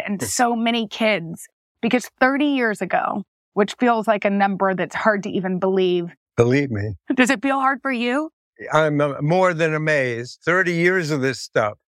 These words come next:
Speaker 2: How is that possible?
Speaker 1: Thirty years of Goosebumps that literally gave kids like me goosebumps when we
Speaker 2: <laughs>
Speaker 1: read them underneath our sheets with a flashlight. What does it feel like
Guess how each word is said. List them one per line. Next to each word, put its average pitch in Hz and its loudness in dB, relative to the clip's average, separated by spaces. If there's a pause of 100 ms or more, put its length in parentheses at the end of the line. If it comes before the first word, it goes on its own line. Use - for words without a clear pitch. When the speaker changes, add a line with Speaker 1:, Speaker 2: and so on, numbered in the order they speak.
(140)
Speaker 2:
How 208 2
is 196 -2
that 185 2
possible? 156 -2 (320)
Speaker 1:
Thirty 302 2 (140)
years 196 -2
of 170 -6
Goosebumps 165 -2 (260)
that 175 -2
literally 247 0
gave 190 -2
kids 202 -4
like 196 -4
me 190 -2
goosebumps 190 -2
when 190 0
we 190 -4
Speaker 2:
<laughs> - -8
Speaker 1:
read 196 -2
them 185 -4 (100)
underneath 208 0
our 185 0 (240)
sheets - -2
with 196 -2
a 202 -2
flashlight. 196 0
What 254 -2
does 330 -2
it 370 -4
feel 277 0
like 220 0